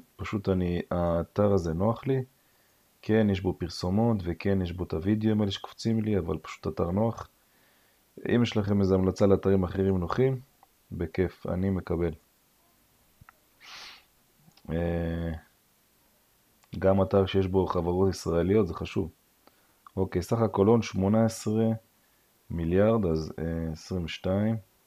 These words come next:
חלקי, שימו לב, אני לוקח מפה את ההון, כמובן ברבעוני כדי שיראה לנו את ההון האחרון,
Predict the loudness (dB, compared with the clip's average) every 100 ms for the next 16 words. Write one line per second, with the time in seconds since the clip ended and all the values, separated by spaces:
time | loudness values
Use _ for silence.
0 | _ _ _ _ _ _ _ _ -10 -6
1 | -8 -10 -8 -6 -6 -12 _ _ _ _
2 | _ -4 -2 0 -2 -4 -4 -4 -4 0
3 | 2 2 0 -2 0 0 -2 -10 _ _
4 | _ _ _ _ _ _ _ -6 -2 0
5 | 2 4 4 2 2 -2 -2 0 2 2
6 | 0 -2 -2 -2 -2 0 0 -2 -4 -2
7 | -2 -4 -4 -2 -2